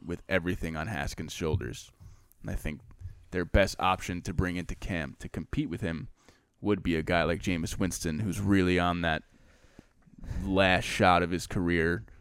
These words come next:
veteran, might, you, like, you might, he might just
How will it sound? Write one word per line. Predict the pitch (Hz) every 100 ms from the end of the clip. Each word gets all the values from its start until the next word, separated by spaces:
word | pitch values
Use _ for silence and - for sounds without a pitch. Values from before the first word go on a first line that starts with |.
| - - -
veteran, | 98 92 92 90 92 92 92 107 - - - - - - -
might, | - 92 90 90
you, | 76 92
like, | 90 101
you |
might, | 101 101 98 -
he | 113
might | 110 104 104 98
just | - 98 - -